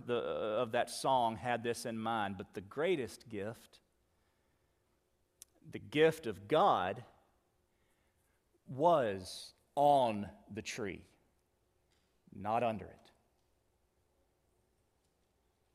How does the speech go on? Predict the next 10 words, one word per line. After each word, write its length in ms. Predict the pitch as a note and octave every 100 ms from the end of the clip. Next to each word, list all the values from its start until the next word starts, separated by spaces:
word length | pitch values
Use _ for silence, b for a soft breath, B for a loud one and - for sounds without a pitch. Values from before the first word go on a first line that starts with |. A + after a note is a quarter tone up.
| _ _ _ _ -
The 60 |
gift 340 | G#2+ D#3+ D3 C3
of 100 | A2
God 260 | C#3 C#3
is 60 | A#2+
eternal 380 | A#2+ C#3+ C3 B2
life 300 | B2+ B2+ A#2+ - B B -
through 540 | D3 D#3 F3 F3+ F#3 F3+ B B A2+
Jesus 560 | C3+ E3 F3 D3+ D#3
Christ 680 | - D3 C3 B2 A#2+ - -